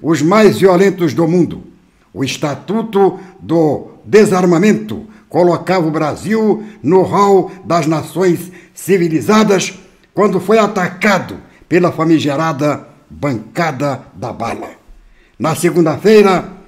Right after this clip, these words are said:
o Supremo Tribunal Federal revogou os decretos da farra,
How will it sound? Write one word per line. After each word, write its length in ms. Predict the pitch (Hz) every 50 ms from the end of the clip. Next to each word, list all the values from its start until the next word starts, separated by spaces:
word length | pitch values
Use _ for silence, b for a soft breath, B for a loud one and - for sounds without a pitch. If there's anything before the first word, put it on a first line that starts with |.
| B B B
o 120 | 110 131
Supremo 480 | 131 - 160 - 175 196 214 208 196 170
Tribunal 480 | - 175 185 170 165 160 185 185 -
Federal 680 | 165 165 151 151 143 156 196 208 208 208 196 175 B B B B B
revogou 1080 | - 101 147 190 196 170 165 180 170 123 - 180 220 220 220 214 196 - - - - - -
os 160 | 156 170 123
decretos 840 | 123 151 165 151 - - - 220 233 226 226 220 190 202 190 185 - B B B B
da 260 | - 110 180 185 170
farra, 680 | - - - - 208 220 214 202 190 196 202 196 170